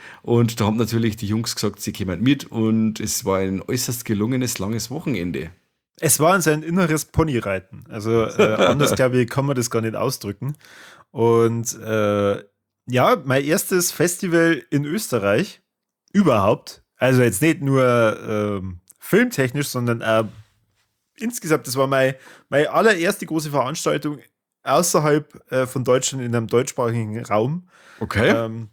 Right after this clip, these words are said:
Speaker 2: das war ganz, ganz toll. Und wir sind ja dann nach Pasching reingefahren, haben uns dann erst so gedacht, okay,
Speaker 1: Mhm.
Speaker 2: <laughs> wo sind wir da? Äh,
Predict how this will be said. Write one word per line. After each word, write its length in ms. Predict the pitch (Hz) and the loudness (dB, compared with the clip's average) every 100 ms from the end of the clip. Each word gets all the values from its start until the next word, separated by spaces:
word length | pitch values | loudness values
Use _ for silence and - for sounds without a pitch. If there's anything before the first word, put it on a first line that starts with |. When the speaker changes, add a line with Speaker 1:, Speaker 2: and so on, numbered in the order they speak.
| - | -14
Speaker 2:
das 160 | - | -4
war 140 | 123 110 | -2 0
ganz, 260 | 120 170 | 0 -2
ganz 240 | - 107 - | -4 -4 -2
toll. 320 | 120 131 208 _ _ - _ - | 0 2 0 _ _ -20 _ -2
Und 340 | 135 143 143 | 2 2 2
wir 60 | 135 | 2
sind 120 | 151 | 2
ja 100 | 170 | 4
dann 140 | 147 | 4
nach 100 | 143 - | 2 0
Pasching 320 | 151 - 143 | -2 -2 -2
reingefahren, 480 | 120 160 - 160 151 | -2 -2 0 2 2
haben 120 | 151 | 0
uns 120 | 147 | -2
dann 120 | 139 | -4
erst 180 | 123 139 | -4 -4
so 60 | 139 | -2
gedacht, 260 | 131 123 - _ _ _ 151 | 0 -2 -4 _ _ _ -12
okay, 480 | 135 - 131 214 180 - - - 233 220 | -10 0 4 4 2 -2 -4 -4 -2 0
Speaker 1:
Mhm. 460 | - 214 - 117 117 - | 2 4 4 2 0 -8
Speaker 2:
<laughs> 120 | - | -10
wo 260 | - 113 160 | -6 2 4
sind 300 | - 151 233 | 6 2 4
wir 120 | 208 | 2
da? 280 | 190 190 226 - - - _ - | 4 4 2 -4 -20 -20 _ -6
Äh, 320 | 135 139 | 2 4